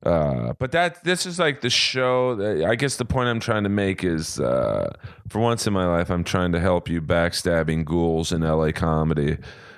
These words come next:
Uh, you know, no idea, uh, is, uh, uh, out of reach if you really put the work in.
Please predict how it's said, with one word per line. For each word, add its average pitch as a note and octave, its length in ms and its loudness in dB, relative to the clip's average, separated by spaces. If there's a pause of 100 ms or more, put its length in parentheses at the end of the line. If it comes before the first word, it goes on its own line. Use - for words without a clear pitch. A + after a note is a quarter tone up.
(100)
Uh, F2 60 0
you E2 220 0
know, C#2 420 0 (260)
no G2 440 -2
idea, D#2 560 0 (160)
uh, A#1+ 400 -2 (380)
is, C#2+ 520 -2 (180)
uh, - 100 -8 (380)
uh, - 60 -8 (360)
out E2+ 180 2
of C#2+ 140 -4
reach D#2+ 380 0
if D#2 160 -2
you D2+ 160 0
really D2 440 0 (120)
put E2+ 140 -2
the D2 80 -4
work C#2+ 360 0
in. G1+ 300 -4